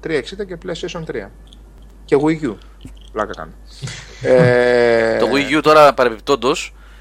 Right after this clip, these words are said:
Speaker 2: επειδή
Speaker 1: Ναι.
Speaker 2: έγραψε ένα παλικάρι επάνω, από Wii U είχαν κάνει ένα νέο demo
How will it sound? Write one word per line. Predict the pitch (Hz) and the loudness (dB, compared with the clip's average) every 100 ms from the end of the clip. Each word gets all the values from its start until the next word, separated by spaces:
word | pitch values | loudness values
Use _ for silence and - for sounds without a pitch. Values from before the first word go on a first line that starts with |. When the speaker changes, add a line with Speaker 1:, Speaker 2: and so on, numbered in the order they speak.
| - | -16
Speaker 2:
επειδή | 104 117 113 127 | -10 -6 -4 0
Speaker 1:
Ναι. | |
Speaker 2:
έγραψε | 127 127 - | 0 0 -4
ένα | 120 | -4
παλικάρι | 110 110 - 113 107 101 | -4 -2 0 0 -2 -8
επάνω, | 101 113 113 110 98 - - - - - - | -8 -8 -8 -10 -14 -18 -20 -20 -20 -20 -16
από | 104 110 110 | -12 -8 -8
Wii | 120 110 117 | -8 -8 -8
U | 117 | -8
είχαν | 117 113 | -6 -8
κάνει | 113 113 | -8 -8
ένα | 117 | -10
νέο | 110 113 104 | -10 -12 -8
demo | 113 110 107 95 | -10 -8 -12 -12